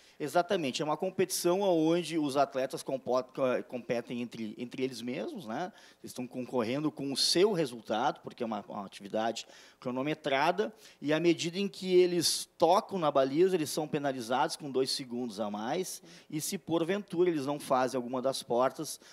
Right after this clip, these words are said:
a penalidade é de cinquenta segundos, tirando eles cem por cento de uma,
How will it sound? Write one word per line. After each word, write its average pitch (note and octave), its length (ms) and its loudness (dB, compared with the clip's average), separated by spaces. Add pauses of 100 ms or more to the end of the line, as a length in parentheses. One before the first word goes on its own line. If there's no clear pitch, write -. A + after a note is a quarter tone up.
(120)
a B2 100 0
penalidade B2 600 -2
é B2+ 60 0
de - 100 -10
cinquenta B2 500 -4
segundos, B2+ 480 -6
tirando B2 420 0
eles A#2 200 0
cem A2+ 180 -6
por A2+ 140 -12
cento A2 320 -12
de A2+ 60 -16
uma, A2+ 180 -4